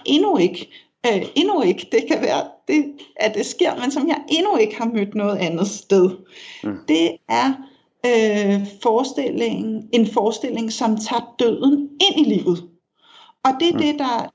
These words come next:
Speaker 1: der ligger i den forestilling om, at Guds, øh, at Gud er treenig, og at Kristus er død på korset. Det vil sige, Gud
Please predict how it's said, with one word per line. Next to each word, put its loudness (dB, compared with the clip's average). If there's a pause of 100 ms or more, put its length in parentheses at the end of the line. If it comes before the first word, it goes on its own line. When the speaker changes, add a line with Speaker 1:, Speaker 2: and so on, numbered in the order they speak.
Speaker 1:
der 0
ligger 0
i -4
den -4
forestilling -2
om, 0
at -6
Guds, 2 (520)
øh, 6
at -2
Gud 4
er 0
treenig, -2 (460)
og 0
at 2 (1300)
Kristus 0 (120)
er -6
død -4
på -2
korset. 0
Det -4
vil -4
sige, -2 (140)
Gud 4